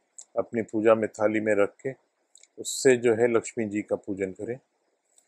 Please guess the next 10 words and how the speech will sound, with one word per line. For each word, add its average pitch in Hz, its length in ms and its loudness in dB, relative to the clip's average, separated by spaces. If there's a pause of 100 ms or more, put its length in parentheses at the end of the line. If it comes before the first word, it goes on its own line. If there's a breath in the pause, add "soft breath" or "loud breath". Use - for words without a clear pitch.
(260)
उससे 131 360 2
जो 120 140 -2
है 123 160 0
लक्ष्मी 120 460 -2 (640)
तब 107 140 0
भी 135 200 2
आएंगी, 113 340 4
आपसे 117 320 2
प्रसन्न 107 420 -4
रहेंगी। 90 400 -6